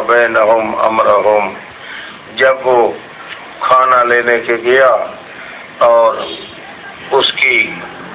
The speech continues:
خبر ہو گئی کہ یہ تو کوئی تین سو سال کے قریب سکہ گزر چکا ہے جو یہ ہمیں دے رہا تھا، اس لیے لوگ اس کے پیچھے پل پڑے۔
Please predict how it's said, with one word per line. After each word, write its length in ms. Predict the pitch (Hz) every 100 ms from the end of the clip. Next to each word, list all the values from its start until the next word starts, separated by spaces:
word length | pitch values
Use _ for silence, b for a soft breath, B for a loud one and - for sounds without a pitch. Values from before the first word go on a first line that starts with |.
| - - - -
خبر 460 | - - 143 156 147
ہو 400 | 117 131 135 127
گئی 220 | 127 123
کہ 120 | 123
یہ 240 | 120 123 127 -
تو 100 | 120
کوئی 380 | - 117 120 - - - - - - - -
تین 340 | 190 202 170 139 -
سو 200 | 143 131 -
سال 300 | 131 135 127 -
کے 120 | 127
قریب 540 | 123 127 131 131 123 113 - - - - - -
سکہ 600 | - - 147 147 - 135 127
گزر 260 | 160 165 165
چکا 480 | 147 151 151 143 131
ہے 160 | 131 135
جو 200 | 131 135
یہ 240 | 127 120
ہمیں 260 | 120 131 127
دے 280 | 123 127
رہا 280 | 123 113 117
تھا، 340 | 120 - 117 101 - B B B B B B B -
اس 260 | 135 131
لیے 280 | 127 139 135
لوگ 520 | 120 123 135 135 135
اس 120 | 127
کے 160 | - -
پیچھے 420 | 123 135 120 127
پل 340 | 120 143 139 135
پڑے۔ 440 | 135 131 123 113